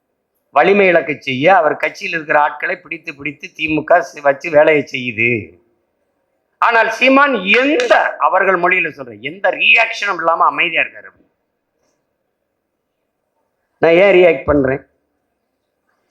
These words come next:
என்னை சிதைக்கிறதா நினைச்சுக்கிட்டு நீ என் கட்சியை செதுக்கிக்கிட்டு இருக்க. அதை நான் ஏன்?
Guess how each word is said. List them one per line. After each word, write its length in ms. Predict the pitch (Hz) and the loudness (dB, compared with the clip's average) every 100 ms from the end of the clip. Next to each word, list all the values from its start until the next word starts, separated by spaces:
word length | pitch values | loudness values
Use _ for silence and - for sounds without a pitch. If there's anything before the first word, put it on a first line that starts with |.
| - | 0
என்னை 240 | 165 170 143 | 4 4 2
சிதைக்கிறதா 600 | 151 180 208 220 196 180 | 2 2 2 2 4 4
நினைச்சுக்கிட்டு 460 | 160 165 170 170 190 | 4 0 -4 -8 -6
நீ 100 | 170 | -4
என் 200 | 160 143 | -2 0
கட்சியை 300 | 147 147 190 156 | -2 -4 -6 -4
செதுக்கிக்கிட்டு 580 | 170 180 185 165 131 123 | -2 -2 -2 -4 -4 -6
இருக்க. 180 | 110 156 175 - - _ - - - | 2 2 2 -6 -20 _ -20 -12 -2
அதை 200 | 175 185 | 0 2
நான் 300 | 170 185 220 214 | 2 4 4 4
ஏன்? 120 | 226 | 2